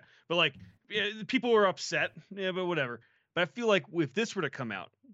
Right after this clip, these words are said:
it'd be like, "You know what, guys? We've ruined our nation, and it's awful. And by the way, uh, we have to tell, like, we cheated in all the elections and everything." These people would be like,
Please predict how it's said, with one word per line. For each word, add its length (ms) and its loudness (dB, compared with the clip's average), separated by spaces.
it'd 140 -8
be 60 -4
like, 200 -2
"You 60 -4
know 100 0
what, 140 -2
guys? 260 2
We've 180 -6
ruined 260 -2
our 100 -2
nation, 440 -2
and 80 -4
it's 160 -10
awful. 480 -4
And 100 -6
by 180 0
the 100 -2
way, 300 -2
uh, 80 -6
we 140 -6
have 160 -8
to 80 -20
tell, 120 -10
like, 180 -10
we 100 -12
cheated 380 -8
in 60 -8
all 140 -10
the 100 -14
elections 500 -10
and 80 -12
everything." 260 -8
These 140 -4
people 240 -2
would 120 -2
be 100 -2
like, 220 -2